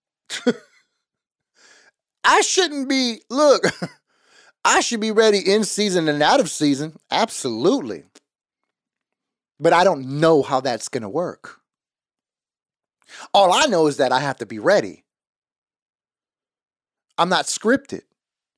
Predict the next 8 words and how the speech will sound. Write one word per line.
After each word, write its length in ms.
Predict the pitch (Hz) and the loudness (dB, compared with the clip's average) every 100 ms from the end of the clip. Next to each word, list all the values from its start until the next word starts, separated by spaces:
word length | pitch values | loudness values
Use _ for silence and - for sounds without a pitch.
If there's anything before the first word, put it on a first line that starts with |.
| _ _ _ _ _ _ _ _ _ _ _ _ _ _ _ _ _ _ _ _ - | _ _ _ _ _ _ _ _ _ _ _ _ _ _ _ _ _ _ _ _ -4
The 80 | 156 | 0
life 240 | 214 220 | 0 0
of 120 | 143 | -4
a 40 | 131 | -6
Christian 420 | - 302 - 165 | -2 0 0 -2
ain't 160 | 160 | -2
scripted, 460 | 139 - 285 294 135 | -2 -2 -2 -2 -6
sorry. 480 | - 202 233 220 | 0 0 0 -4